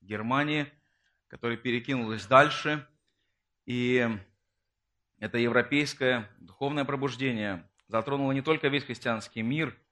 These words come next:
того времени, но вышло далеко за пределы Европы, западной цивилизации в лице миссионеров,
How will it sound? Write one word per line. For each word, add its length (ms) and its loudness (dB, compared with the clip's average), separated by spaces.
того 180 -2
времени, 360 -2
но 180 -4
вышло 260 -6
далеко 320 -4
за 140 -6
пределы 520 -6
Европы, 640 -4
западной 500 -2
цивилизации 840 -4
в 80 -10
лице 260 -6
миссионеров, 760 -4